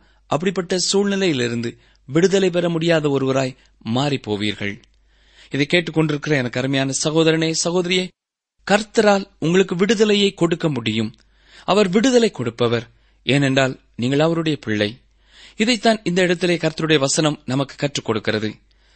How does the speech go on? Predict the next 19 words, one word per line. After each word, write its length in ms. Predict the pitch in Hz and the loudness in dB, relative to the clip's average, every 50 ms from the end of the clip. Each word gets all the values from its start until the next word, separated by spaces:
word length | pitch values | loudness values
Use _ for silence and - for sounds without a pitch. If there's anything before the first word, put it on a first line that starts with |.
| _ _ _ _ _ _ | _ _ _ _ _ _
அவர் 300 | - 143 160 180 190 185 - - | 0 2 4 4 2 2 0 -2
உங்களுக்கு 360 | 147 160 175 180 180 180 196 | 0 2 2 2 2 0 0
விடுதலை 380 | 170 170 202 226 202 220 214 214 208 | 0 2 2 2 4 4 2 2 0
தருவார் 460 | - - 202 214 254 254 254 247 220 | 0 0 2 4 4 4 4 4 4
என்பதை 320 | 160 135 131 127 127 131 127 123 - _ _ _ _ _ _ - | 2 0 0 0 0 0 -2 -4 -10 _ _ _ _ _ _ -4
நீங்கள் 240 | 117 123 135 143 143 | -2 0 2 2 2
விசுவாசிக்கும் 680 | 175 175 - 208 208 202 185 - - 170 - - 135 | 2 0 0 2 0 0 0 0 -2 -2 -4 -6 -4
பொழுது, 280 | 120 113 113 104 110 107 - _ _ _ _ _ _ _ _ - | -2 -2 -2 -4 -6 -10 -10 _ _ _ _ _ _ _ _ -2
அவர் 240 | - 110 113 123 120 | -2 0 0 0 0
எளிதாக 540 | 120 127 156 185 196 175 185 180 175 165 175 | 2 2 2 4 4 4 4 4 4 2 0
உங்களை 280 | 160 156 156 156 151 147 151 _ _ _ | 0 2 2 2 0 0 -2 _ _ _
இந்த 200 | _ - 117 127 123 | _ -4 -2 -2 -2
பாவ 340 | - - 156 165 175 170 170 | 0 2 2 4 4 4 2
பழக்கத்திலிருந்து 760 | 165 - 160 160 156 - 165 147 143 131 131 131 127 131 123 120 - - _ _ _ | 2 2 0 0 2 0 -2 0 0 0 0 -2 0 -2 -4 -4 -6 -10 _ _ _
விடுதலை 380 | - 127 131 131 120 117 117 113 | -4 -2 0 2 0 0 0 -2
செய்வார். 480 | - - 101 101 98 101 101 101 - - _ _ _ _ _ _ _ - - - _ | -2 -2 -2 -2 0 0 0 -2 -2 -6 _ _ _ _ _ _ _ -20 -20 -10 _
எனவேதான் 540 | - 196 233 247 226 220 202 220 214 165 156 165 - - - - | -2 0 2 2 2 2 4 2 2 2 0 -4 -8 -12 -16 -2
ரட்சிப்பை 440 | - 175 196 - - 233 - - 220 180 | -2 -2 0 0 -2 -2 0 -2 -2 0
குறித்து 380 | - 185 185 196 190 - 196 | 0 0 0 0 0 -2 -2